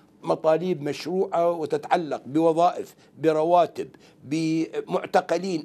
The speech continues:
آلاف، عشرات الآلاف المعتقلين. حتى من يصدر أمر بالإفراج عنه يبقى بالسجن أشهر وأشهر خوفا من أن هناك جهة أخرى تطالب به.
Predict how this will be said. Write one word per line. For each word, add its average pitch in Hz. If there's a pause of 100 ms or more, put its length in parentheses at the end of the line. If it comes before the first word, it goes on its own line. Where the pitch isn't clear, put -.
(120)
آلاف، 190
عشرات 190
الآلاف 143
المعتقلين. 127 (180)
حتى 214
من 196
يصدر 190
أمر 196 (220)
بالإفراج 185
عنه 196
يبقى 226
بالسجن 190 (720)
أشهر 185
وأشهر 208 (220)
خوفا 226
من 185
أن 190
هناك 190
جهة 175
أخرى 196
تطالب 139
به. 101